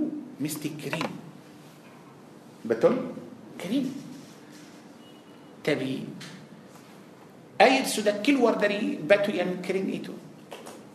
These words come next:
Padahal iman tak boleh keluar dari hati Bani Israel. Hati mereka sudah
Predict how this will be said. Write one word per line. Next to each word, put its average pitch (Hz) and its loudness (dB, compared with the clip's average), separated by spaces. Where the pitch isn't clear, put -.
Padahal 160 2
iman 180 2
tak 156 0
boleh 180 2
keluar 175 4
dari 147 4
hati - 0
Bani 156 4
Israel. - -2
Hati 240 6
mereka 220 4
sudah 220 2